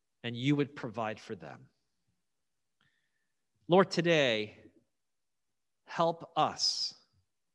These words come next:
to be willing to cast our net on your side, to just be willing to do whatever you say you want us to do.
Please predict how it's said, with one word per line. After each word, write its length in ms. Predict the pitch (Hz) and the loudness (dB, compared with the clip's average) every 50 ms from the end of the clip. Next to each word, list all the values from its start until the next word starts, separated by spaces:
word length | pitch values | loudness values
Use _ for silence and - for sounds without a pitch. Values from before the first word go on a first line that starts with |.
| _ _ _ _ _ _ _ _ _ _ _ _ _ _ _ _ _ _ _ _ _ _ _ _ _ _ _ _ _ _ _ _ - | _ _ _ _ _ _ _ _ _ _ _ _ _ _ _ _ _ _ _ _ _ _ _ _ _ _ _ _ _ _ _ _ -14
to 120 | - - 135 | -12 -8 -6
be 120 | 127 139 | -4 -4
willing 500 | 131 131 135 143 160 160 165 170 170 165 | -4 -4 -2 -2 -2 -2 -2 -4 -6 -8
to 340 | - - - 139 123 117 113 | -10 -10 -6 -4 -4 -4 -4
cast 520 | - - - - - 151 151 147 - - - | -6 -10 -10 -6 -4 -2 -2 -2 -4 -4 -4
our 140 | 143 139 139 | -4 -6 -6
net 300 | 131 139 135 127 127 120 | -6 -6 -8 -8 -8 -8
on 180 | 117 117 117 120 | -8 -10 -10 -10
your 220 | 120 123 120 113 | -10 -8 -8 -6
side, 480 | - - - 104 85 73 64 65 - - - _ _ _ _ _ _ _ _ _ _ _ _ _ _ - | -6 -6 -6 -6 -8 -10 -12 -16 -20 -20 -20 _ _ _ _ _ _ _ _ _ _ _ _ _ _ -2
to 120 | - 185 | 0 0
just 340 | 160 - 233 240 226 - - | 4 8 8 8 8 6 6
be 80 | 233 220 | 6 6
willing 380 | 196 190 220 226 226 233 233 | 8 10 8 8 8 6 2
to 100 | 220 220 | 2 0
do 240 | 190 151 135 208 220 | 0 2 2 2 2
whatever 440 | 208 180 185 190 190 190 202 190 208 | 2 2 2 2 2 2 0 0 -2
you 180 | 208 196 202 165 | -4 -2 0 0
say 440 | - - 202 196 196 190 190 - - - | 0 0 0 0 -2 -2 -4 -4 -8 -12
you 180 | 175 139 151 151 | -6 -4 -2 0
want 200 | 151 147 143 143 | 0 0 0 0
us 180 | - - - - | -2 -6 -8 -8
to 100 | - 120 | -10 -10
do. 260 | - - - 147 | -12 -10 -12 -12